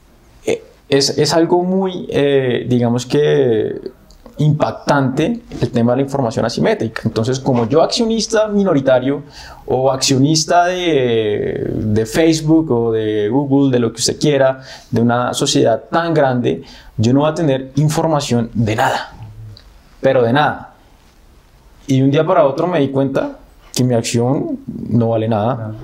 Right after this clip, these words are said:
Speaker 1: que yo perdí todo lo invertido, que, ay, bueno,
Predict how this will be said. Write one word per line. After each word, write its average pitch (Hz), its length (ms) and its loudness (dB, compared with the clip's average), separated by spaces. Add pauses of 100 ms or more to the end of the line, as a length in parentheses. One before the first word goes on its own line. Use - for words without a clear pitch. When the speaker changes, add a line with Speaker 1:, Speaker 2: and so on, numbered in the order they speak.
(120)
Speaker 1:
que 123 140 -2
yo 110 140 -2
perdí 117 280 0
todo 117 160 -2
lo 127 60 0
invertido, 127 600 0 (240)
que, 104 800 0 (160)
ay, 67 400 -2 (140)
bueno, 92 220 -4